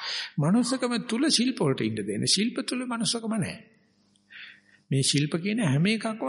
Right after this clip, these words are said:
හරිම ඔලොමලයි. හරිම ස්වභාවයට විරුද්ධයි. හරිම ඉටිපන්දම දෙපැත්තෙන් පත්තු කරන වැඩක්.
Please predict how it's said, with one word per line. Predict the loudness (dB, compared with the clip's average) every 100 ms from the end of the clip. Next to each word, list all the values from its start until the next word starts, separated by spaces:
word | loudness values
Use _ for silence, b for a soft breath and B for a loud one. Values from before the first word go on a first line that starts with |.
| 0
හරිම | 0 0 2
ඔලොමලයි. | 2 2 0 0 0 -2 -6 B B B B -4
හරිම | 2 4 4
ස්වභාවයට | 2 0 2 0 2
විරුද්ධයි. | 4 2 2 0 0 -4 -14 -20 -20 B B
හරිම | -4 0 2 2 2
ඉටිපන්දම | 0 0 0 0 0
දෙපැත්තෙන් | 0 0 -2 -4
පත්තු | -4 -4 -4
කරන | -2 -2
වැඩක්. | -4 -8